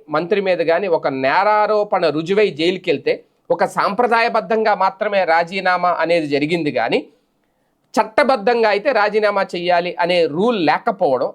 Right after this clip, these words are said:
ఆ నిబంధన లేకపోవడం ఇప్పుడు ఈ బిల్లు ప్రవేశపెట్టడానికి ఒక కీలక కారణం. ఇక నుంచి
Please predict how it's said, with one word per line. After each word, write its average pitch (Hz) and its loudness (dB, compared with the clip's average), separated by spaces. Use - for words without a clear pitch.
ఆ 156 2
నిబంధన 165 0
లేకపోవడం 135 -2
ఇప్పుడు 247 0
ఈ 220 0
బిల్లు 226 0
ప్రవేశపెట్టడానికి 190 -2
ఒక 190 0
కీలక 170 0
కారణం. 123 -4
ఇక 214 4
నుంచి 247 2